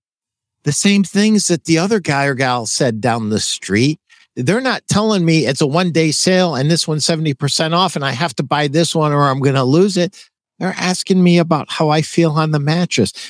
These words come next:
They're asking me about my aches and pains, and they're asking me to clarify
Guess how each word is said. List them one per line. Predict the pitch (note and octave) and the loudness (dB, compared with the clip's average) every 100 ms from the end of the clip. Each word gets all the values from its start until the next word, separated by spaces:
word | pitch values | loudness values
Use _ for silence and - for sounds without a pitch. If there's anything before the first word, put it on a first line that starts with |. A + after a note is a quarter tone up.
| - | -2
They're | C3+ | -2
asking | - D3 D#3 - D#3+ | 0 0 0 0 2
me | D3+ D3 | 2 2
about | B2 C3+ A#2 | 0 -2 -4
my | - D3 G#3 | -4 -2 0
aches | C#3 C3 G2 - | 0 0 -2 0
and | G2 | 0
pains, | G2 G#2 F#2 - - - | 2 2 0 -2 -14 -6
and | - C3 | 2 2
they're | C3 | 2
asking | C#3 D#3 E3+ D#3+ C#3+ | 0 -2 0 0 2
me | C#3+ D#3 E3+ E3 | 4 4 4 2
to | - A#2 | 0 -4
clarify | - D#3 E3 F#3 C#3+ - A2+ F#2+ F#2 G2+ | -2 0 2 2 0 0 0 2 2 0